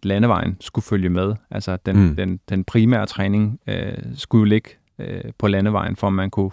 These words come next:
Speaker 1: konkurrere på banen.
Speaker 2: Så du startede også til cykling for på sigt at komme ind og cykle banecykling?
Speaker 1: Ja, det gjorde jeg. Det var, det var, det var det, der gav mig, mig starten, men man, man kan ikke, man kunne ikke starte til banecykling. Man, man skulle starte i en landevejsklub,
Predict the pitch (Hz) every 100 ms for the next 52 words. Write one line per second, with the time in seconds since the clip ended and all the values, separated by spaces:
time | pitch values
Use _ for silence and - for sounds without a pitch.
0 | - 98 90 85 107 98 - - 110 _
1 | _ _ _ _ _ - 95 87 90 107
2 | 104 104 113 113 110 104 - 92 92 -
3 | _ _ _ - 104 - 123 - 98 -
4 | 80 98 101 - _ _ - 80 - 85
5 | 85 85 80 85 82 87 104 - 95 -
6 | - _ - - _ _ - 120 147 113
7 | 110 123 - - 123 127 110 101 101 -
8 | 123 120 107 107 139 _ _ _ 120 117
9 | 117 123 113 110 117 101 98 98 104 -
10 | 110 107 101 - 117 110 107 107 104 101
11 | 120 - 117 107 123 127 - 98 110 -
12 | 110 101 104 - 104 107 101 98 101 101
13 | - 110 107 110 123 101 104 120 110 -
14 | 117